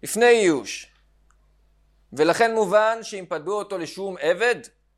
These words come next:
השתעבד כמובן לרבו הראשון, כי הוא הרי עדיין ברשותו. אבל מה הסיבה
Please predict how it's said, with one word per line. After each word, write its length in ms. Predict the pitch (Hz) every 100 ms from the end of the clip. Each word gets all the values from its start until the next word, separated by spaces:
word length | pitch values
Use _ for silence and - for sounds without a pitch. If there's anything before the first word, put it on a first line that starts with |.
| _ _ _ _ _ _ _ _
השתעבד 580 | - - 131 131 196 220
כמובן 480 | - 165 185 233 240
לרבו 320 | 160 139 147
הראשון, 500 | 185 196 190 254 247
כי 80 | 185
הוא 80 | 165
הרי 160 | 151
עדיין 360 | 156 151 185 185
ברשותו. 720 | 185 185 208 196 156 131 - _ _ _ _ _ _ _ _ _ _ _ _ _ _ _ _ _ _
אבל 600 | - 87 104 185 151 131 123 _ -
מה 200 | 123 185
הסיבה 560 | - 151 123 190 156